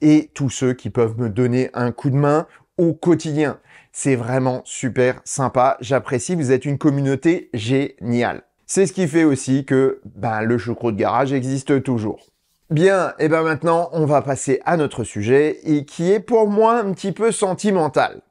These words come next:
J'étais en effet sur le qui-vive le matin de la présentation officielle de la Renault cinq le vingt-six février dernier. Présenté au Salon de Genève et sur YouTube, j'étais enthousiaste à l'idée de découvrir la renaissance d'une auto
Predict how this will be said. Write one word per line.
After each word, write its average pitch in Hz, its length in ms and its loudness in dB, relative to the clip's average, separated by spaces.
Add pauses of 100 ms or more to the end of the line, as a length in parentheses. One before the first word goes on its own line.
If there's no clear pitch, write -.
J'étais 165 300 2
en 180 100 0
effet 190 260 0
sur 147 260 -2
le 170 140 2
qui-vive 170 580 -2
le 135 100 4
matin 120 340 -4
de - 20 -4
la 135 80 0
présentation 123 720 -6
officielle 160 500 -2
de 139 80 0
la 160 100 2
Renault 143 360 0
cinq 151 280 -6
le 147 120 0
vingt-six 143 540 -4
février 139 460 0
dernier. 139 460 -2 (720)
Présenté 120 360 -2
au 131 60 2
Salon 131 320 -2
de 123 60 -2
Genève 135 500 2 (220)
et 151 160 4
sur 113 260 -4
YouTube, 135 480 -2 (120)
j'étais 135 600 -2
enthousiaste 147 680 0
à 104 80 -2
l'idée 127 260 0
de 135 100 -2
découvrir 131 640 -2
la 123 140 -2
renaissance 143 540 -2
d'une 135 160 2
auto 170 340 2